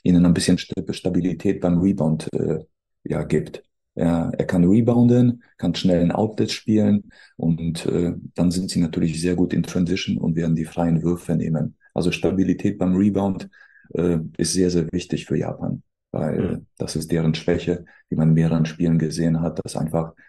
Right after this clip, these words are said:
Speaker 1: viele Teams Second Chances bekommen und, äh, und so irgendwann mal beim zweiten, dritten Versuch einfach den Ball versenken und erfolgreich sind.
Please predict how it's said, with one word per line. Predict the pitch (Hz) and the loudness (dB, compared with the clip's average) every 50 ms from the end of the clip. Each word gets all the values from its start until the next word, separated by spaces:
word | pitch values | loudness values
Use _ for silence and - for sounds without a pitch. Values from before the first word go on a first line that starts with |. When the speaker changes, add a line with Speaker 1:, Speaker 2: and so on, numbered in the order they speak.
| - - - _ | -20 -20 -20 _
Speaker 1:
viele | - - 98 85 80 | -2 0 2 2 2
Teams | 80 - 87 82 - - | 2 2 2 2 2 0
Second | 82 80 - - 80 80 | -2 -2 0 0 0 0
Chances | - 95 92 87 - - 87 - | 2 2 0 0 0 -2 -6 -4
bekommen | - 87 - - 92 95 90 87 87 85 80 | -4 -4 -2 -2 -4 -2 -2 0 -2 -2 -2
und, | 80 - - 80 80 80 - - | -4 -2 0 0 0 -2 -2 -6
äh, | - - - 80 78 78 - _ _ _ _ _ _ _ - | -6 -4 -2 -2 -2 -4 -6 _ _ _ _ _ _ _ -2
und | - 82 78 82 | 0 0 2 2
so | 85 85 85 82 - - | 2 2 2 2 2 2
irgendwann | - 85 87 85 82 85 82 | 2 2 2 2 2 2 2
mal | 82 82 80 | 2 2 2
beim | 80 80 80 | 2 0 0
zweiten, | 80 - - 82 80 - - - 82 | 0 -2 -2 -2 -2 -2 -2 -2 0
dritten | 87 82 80 80 80 80 | 0 0 0 0 -2 -2
Versuch | - - 80 80 80 80 80 | -2 -4 -2 -2 -2 -2 -2
einfach | - - - - - - - | -4 -6 -6 -6 -6 -8 -6
den | - 76 78 | -2 -2 -2
Ball | - 76 78 | 0 0 -2
versenken | 78 - 80 76 76 76 78 80 78 80 80 76 | -2 -2 -4 -4 -2 0 0 0 0 0 0 -2
und | - - - 78 78 | -2 -2 -4 -4 -4
erfolgreich | 73 - - 78 78 - - - - - | -4 -4 -2 -4 -4 -4 -6 -8 -8 -8
sind. | - - | -10 -12